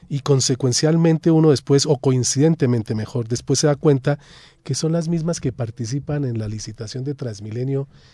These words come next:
y manejan un negocio que es redondo? Entonces uno dice, ¿cómo en Transmilenio, que no pierden plata, sí tienen cómo sostenerlo,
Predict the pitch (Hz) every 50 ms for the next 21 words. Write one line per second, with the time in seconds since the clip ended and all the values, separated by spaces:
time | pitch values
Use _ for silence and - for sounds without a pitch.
0 | _ _ - - 131 120 120 117 127 135 110 147 143 139 135 139 139 127 139 127
1 | - 151 135 - 147 131 - 143 131 131 131 127 120 110 101 107 101 - - 127
2 | 120 147 127 127 143 147 147 143 135 - 147 147 - - - - - - - -
3 | _ _ - 165 165 143 135 117 - 147 131 117 107 123 123 123 139 147 160 180
4 | 175 - 143 135 127 131 156 156 147 160 160 147 - 170 160 156 - 165 - -
5 | 147 - 165 165 160 - 170 185 160 160 - - 127 - - 127 120 127 135 135
6 | 143 151 156